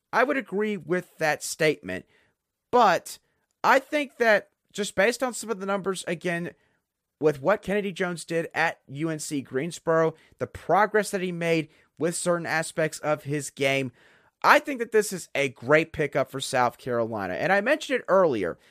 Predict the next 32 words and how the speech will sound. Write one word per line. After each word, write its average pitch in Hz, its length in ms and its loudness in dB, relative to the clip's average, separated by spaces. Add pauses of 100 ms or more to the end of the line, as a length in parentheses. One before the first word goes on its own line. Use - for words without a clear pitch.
(140)
South 339 400 2
Carolina, 175 720 0 (340)
they 196 220 2
knew 294 240 0
Ethan 277 300 -4
Petrie 208 600 -2
and 185 300 -2
Cole 185 220 0
Messina 180 320 -6
were 165 40 -2
both 160 260 2
gonna 151 120 -4
be 147 80 -4
back 135 320 -2
this - 300 -6
year. 98 160 -10
Still - 260 2
don't 240 140 0
know 240 100 -2
the 220 80 -8
status 208 380 0
of 185 80 -16
Gavin 180 260 -2
Casas, 196 640 -2
if 120 200 -2
he 202 360 -6 (180)
is 175 140 -8
gonna 190 160 0
return 185 480 -2
or 170 120 0
go 170 280 0
pro. 180 520 2